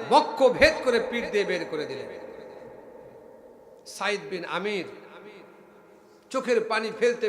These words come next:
ফেলতে আবারও অজ্ঞান হয়ে গেলেন। আওয়াজ দিয়ে বলেন সুবহানাল্লাহ। হযরত ওমর ইবনুল খাত্তাব বলেন, হিমসের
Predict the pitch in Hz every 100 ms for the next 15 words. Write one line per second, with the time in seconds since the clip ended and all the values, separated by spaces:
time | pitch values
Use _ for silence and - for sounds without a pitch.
0 | 180 196 - 185 156 - - - - 156
1 | 185 180 165 156 143 156 127 180 156 135
2 | 151 143 143 139 131 113 - - 139 151
3 | 165 - 147 139 131 131 120 - 135 127
4 | 120 117 117 110 110 - - - - -
5 | - - - - - - - - - -
6 | 226 226 214 180 - - - - - -
7 | - - - - 180 233 214 185 170 -
8 | 170 - 180 - 156 170 147 123 175 -
9 | 151 170 - - - - - - - -
10 | - - - - - - 220 277 - 240